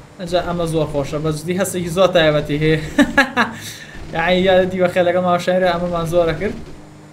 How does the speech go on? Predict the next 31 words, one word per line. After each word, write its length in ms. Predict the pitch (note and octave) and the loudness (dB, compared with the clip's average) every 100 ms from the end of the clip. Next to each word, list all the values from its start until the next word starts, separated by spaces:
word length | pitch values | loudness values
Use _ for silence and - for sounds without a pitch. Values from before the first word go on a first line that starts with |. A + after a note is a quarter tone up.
| - | -2
کورە، 160 | B3+ C#4+ C#4+ | 2 4 4
هەر 100 | D#4 E4+ | 2 2
کەس 140 | E4 D4+ | 2 4
نییە 140 | C4+ G3 | 4 4
نەیکرد 260 | F3 E3 | 0 -2
بێ 60 | D3 | -4
ئەم 80 | C#3+ C#3 | -6 -6
شتە. 120 | C#3 - | -8 2
کەس 160 | C#4 A#3+ | 2 2
نییە 120 | C4 C4 | 2 2
ئەم 80 | A#3+ | 2
شتەی 160 | B3 | 0
نەکرد 260 | G#3+ F3+ C#3+ | 0 0 -2
بێ. 80 | D3 | -2
بەجددی 220 | E3 F3 G#3 | -2 -4 -4
زۆر 120 | F#3+ D#3 | 0 0
زۆر 100 | D3 D3+ | -2 -4
هەستێکی 280 | D3+ D3+ D#3 | -6 -8 -4
تایبەتی 320 | D3 C#3+ D3+ | -4 -4 -6
هەیە. 120 | G3 B3+ - - - - | -8 -8 -18 -20 -20 -10
دووسەد 200 | D#3+ F#3 | -6 -2
و 120 | F3+ | 0
چوار 160 | F#3+ F3+ | 0 0
کیلۆمەتر. 460 | G3 F#3 F3+ F3 A3 - - - - F3 | 0 0 0 -2 -6 -6 -14 -16 -6 0
یا 60 | F3+ | 2
ئەڵڵا، 280 | D#3+ D#3 F3 F3 | 2 2 2 0
تەقاڵ 280 | D#3+ D3+ D#3+ | -4 0 0
و 20 | D#3+ | 2
موز 140 | E3 D#3+ | 0 0
لە 60 | E3 E3 | 4 4
یامامە 420 | E3+ F3 E3+ E3+ | 6 6 6 4